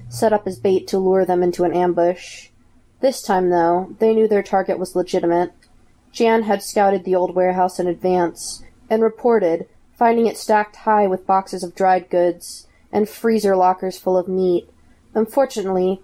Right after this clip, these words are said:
that hadn't meant that it wasn't a trap. "I thought you said Jan scouted this place!" Carol shouted,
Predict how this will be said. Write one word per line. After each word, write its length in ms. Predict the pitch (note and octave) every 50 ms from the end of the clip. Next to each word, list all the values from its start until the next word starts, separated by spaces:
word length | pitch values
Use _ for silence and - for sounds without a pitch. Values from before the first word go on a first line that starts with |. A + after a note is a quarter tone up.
| _ -
that 200 | G#3+ G3 F#3+ -
hadn't 340 | A#3 A3+ A3 G3+ E3 F3
meant 220 | F#3+ F#3+ F#3 - -
that 180 | - F#3 F3+
it 140 | F3+ D#3+ -
wasn't 280 | F#3 G3 F#3 F3+ F3+ F3
a 60 | F3
trap. 460 | - - G3 F#3 E3+ D#3+ E3 - - - - _ _ _ _ _ _ _ _ _ _ _ _ _ _ _ _ _ _ _ _ _
"I 120 | - - -
thought 240 | - - - B3 C4+
you 40 |
said 240 | A#3 - C#4 A#3+ G3+
Jan 260 | - A3+ A#3 A#3+ A#3+
scouted 500 | A3+ - - - A#3+ A3+ B3 B3+ A#3+ F#3
this 160 | F#3 G3 - -
place!" 720 | - G3+ F#3+ F#3 E3 D#3+ - - - - - - - _ _ _ _ _ _ _ _ _ _ _ _ -
Carol 300 | - A#3 G#3+ G3 G3 G3
shouted, 600 | - - G3+ F#3+ F#3 F3+ F#3 F#3 F#3 F#3+ G3